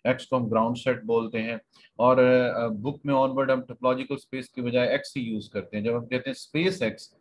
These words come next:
यानी set की बजाय space x, तो इसका मतलब होता है topological space X, obviously कोई ना कोई साथ टा होगा। फिर हमने examples में,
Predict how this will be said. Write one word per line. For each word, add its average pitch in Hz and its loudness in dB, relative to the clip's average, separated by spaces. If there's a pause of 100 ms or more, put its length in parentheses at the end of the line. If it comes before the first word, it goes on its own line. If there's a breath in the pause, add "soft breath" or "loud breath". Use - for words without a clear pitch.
(140)
यानी 117 -8
set 131 0
की 123 -4
बजाय 113 -2
space 139 -2
x, 120 -4 (300 soft breath)
तो 135 -4
इसका 131 -4
मतलब 127 0
होता 117 -2
है 117 -4
topological 131 -2
space 107 -10
X, 104 -10
obviously 117 -8
कोई 107 -8
ना 104 -4
कोई 104 -8
साथ 104 -6
टा 104 -6
होगा। 92 -6 (360 soft breath)
फिर 151 6
हमने 156 4
examples 139 -4
में, 143 -4